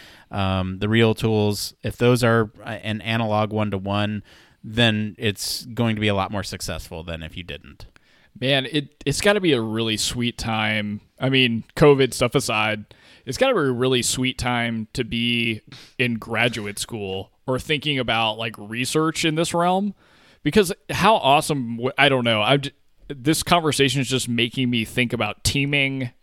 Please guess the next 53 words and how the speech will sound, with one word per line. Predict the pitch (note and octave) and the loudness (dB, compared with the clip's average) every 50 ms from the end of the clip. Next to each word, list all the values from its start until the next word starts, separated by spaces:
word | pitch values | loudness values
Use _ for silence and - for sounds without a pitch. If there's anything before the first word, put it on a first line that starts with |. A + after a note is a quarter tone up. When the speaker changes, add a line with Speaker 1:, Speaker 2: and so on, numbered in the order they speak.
| _ | _
Speaker 2:
and | - A2+ G#2 | -14 -10 -6
automation | G2 A2+ B2 A#2+ A2 G#2+ G#2+ A2 A#2+ A#2+ - C#3 C3 B2 A#2+ | -2 0 0 0 0 0 0 0 0 0 -2 -2 -2 -2 -2
and | A2 A2 A2 | -4 -4 -4
the | A2+ A2+ G#2+ | -6 -4 -2
impact | A#2 B2+ C3 C3 - - B2+ B2 B2 B2 - - A#2+ | 0 0 0 0 0 2 2 2 2 0 -2 -2 0
of, | A2+ A2 G#2+ G#2 G2+ - - - - - - - - - _ | 0 0 0 -2 -4 -8 -12 -18 -20 -20 -20 -20 -20 -8 _
you | - C#3+ | 2 4
know, | D#3 D#3+ F#3 F#3 D3+ | 4 4 2 -2 -2
like, | C3 B2+ B2+ A#2 | -2 0 2 2
I, | A#2+ A#2 A#2 - - | 4 4 2 2 0
or | C3 B2+ C3 B2+ - | 0 0 0 -2 -6
I | - - | -10 -6
can't | - - E3+ C3 | -4 -2 -2 0
remember | A#2 A2 G2+ | -2 -2 -2
whose | G2 A#2+ A2+ - | -2 -2 -4 -2
papers | - A#2+ A#2 G#2 - A2 G#2 A2 | -2 -2 -2 -2 -4 -4 -6 -4
it | G#2+ G#2+ | -4 -6
is, | G#2+ G#2 | -6 -6
but | - B2+ B2 | -4 2 4
there's, | C3 C3 A#2+ | 4 4 6
like, | C#3+ C3+ B2+ - | 4 4 4 2
this | C3 A#2+ - - | 0 -2 -2 -2
concept | - - G3 G#3+ A3 F#3 - E3+ - | 0 2 2 2 2 2 0 0 0
that's | - B2+ - C#3 | 0 2 4 4
always | C3 B2+ A#2+ | 4 4 4
been | C3 A#2+ | 2 0
around | A2+ A2 A2+ A2 A2 A2 A2 | 0 0 0 2 2 0 0
of, | G#2+ | 0
like, | A2+ A2+ A2 A2 A#2 | 0 -2 -2 -2 -2
a, | G#2+ G#2+ G#2 A2+ - _ | -4 -4 -6 -8 -8 _
another | B2 B2 B2+ C3+ C3+ C3+ A#2+ A2 - - | -2 2 4 4 4 4 4 2 0 2
agent | B2 B2+ B2+ - G#2 G2+ F#2+ - - - - | 2 2 2 2 -2 -6 -8 -10 -12 -10 -6
or | B2 A#2+ A2+ | -4 -4 -4
a | A2 | -2
virtual | G2+ B2+ B2+ A#2+ - - A#2 A2 A2 - | 0 0 0 0 0 -2 -2 -2 -2 -4
agent | A#2 A2+ A2 G2+ G2 F#2+ F#2+ - - - - - - - - - | -4 -6 -6 -6 -6 -8 -8 -10 -12 -14 -18 -20 -20 -10 2 6
that | D3 | 6
was | D3+ D#3 | 8 10
always | F#3 G3 G#3 G3+ F3+ - | 10 10 8 8 6 4
kinda | - F3+ E3 C#3+ B2 | 4 4 4 4 4
thought | - B2+ C3 C3 | 6 6 6 6
of | B2+ A#2+ A#2+ | 6 4 4
as, | A#2 A2 - | 0 -2 -2
like, | A#2 G#2+ G#2+ G#2 G2+ - - - - | -2 -4 -4 -4 -6 -12 -18 -16 -14
part | - - A#2+ A2+ A2+ B2 | -8 -4 -2 -2 0 -2
of | B2+ B2 A#2+ | -2 -2 -2
your | B2 C3+ C#3+ D3 D3 D3+ D3+ D3+ D3 C#3+ C#3+ | -2 0 2 2 4 2 2 0 -2 -6 -2
display | C#3+ E3 D#3 - - G#3+ A#3+ A3 D#3+ B2+ A2+ A2 | 0 0 0 2 2 2 2 4 4 4 4 2
or | G#2+ G#2+ G#2+ - | 2 -2 -4 -6
part | - - B2 B2 | -4 -4 -2 -2
of | B2 C3+ | -2 -4
your | D3 D3+ | -4 -6
cockpit. | D3 - - F3+ F#3 C#3+ - - - B2 G2+ F#2+ - - | -8 0 2 2 2 2 0 -2 -2 -2 -2 -2 -6 -12